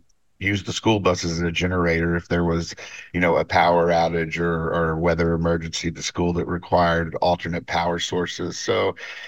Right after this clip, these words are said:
there's some other uses here that might make sense for schools to take advantage of that, that might s-,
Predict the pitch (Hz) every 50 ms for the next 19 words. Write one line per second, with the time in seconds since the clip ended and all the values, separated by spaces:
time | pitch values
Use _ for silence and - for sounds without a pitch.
0 | - - - _ _ - 135 139 135 - 156 131 110 117 117 120 110 107 107 107
1 | 101 - 104 95 87 98 101 98 101 101 98 92 85 98 95 95 - 92 92 90
2 | 87 - - 92 90 85 - - - 87 - - - 90 87 90 90 87 - -
3 | - 82 - 95 87 82 - 85 78 87 85 87 85 82 78 87 87 85 87 90
4 | 87 85 - - - 87 87 87 - - 92 87 87 92 95 92 90 87 - -